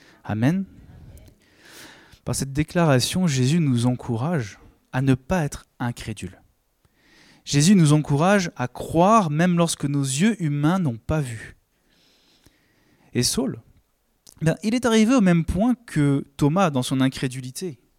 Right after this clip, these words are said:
Il a fallu qu'il voie pour commencer à changer de cap et à croire.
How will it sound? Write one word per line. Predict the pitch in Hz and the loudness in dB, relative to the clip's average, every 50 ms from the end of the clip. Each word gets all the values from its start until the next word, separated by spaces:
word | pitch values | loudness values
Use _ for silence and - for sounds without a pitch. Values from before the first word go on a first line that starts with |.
| _ _ _ _ _ _ _ _ _ - - - - - - - _ - - - - - | _ _ _ _ _ _ _ _ _ -20 -20 -20 -20 -20 -20 -20 _ -20 -20 -20 -6 -2
Il | 151 156 175 | 2 2 2
a | 180 | 4
fallu | - - 226 254 277 | 4 4 6 6 6
qu'il | 262 - - 175 175 165 | 4 2 0 0 0 0
voie | 160 147 147 156 165 160 170 180 170 185 240 - - - _ _ _ _ _ _ _ _ _ _ _ _ _ _ _ _ _ _ _ _ _ _ | 0 -2 0 0 2 4 6 6 8 6 6 4 0 -6 _ _ _ _ _ _ _ _ _ _ _ _ _ _ _ _ _ _ _ _ _ _
pour | - 156 - - | -10 -10 -6 -4
commencer | - 190 180 175 170 165 - - | -2 0 2 2 2 2 2 2
à | 214 165 | 2 2
changer | 143 - - - 170 160 170 170 | 2 0 -4 -6 -4 -2 -2 -2
de | 139 123 | -2 -2
cap | 113 - - 151 143 139 - - - - _ _ | -4 -2 -2 -2 -2 -2 -4 -10 -16 -16 _ _
et | - 120 | -8 -8
à | 110 | -8
croire. | 110 - - - - 95 92 92 - - - | -8 -10 -16 -16 -14 -14 -14 -14 -18 -20 -20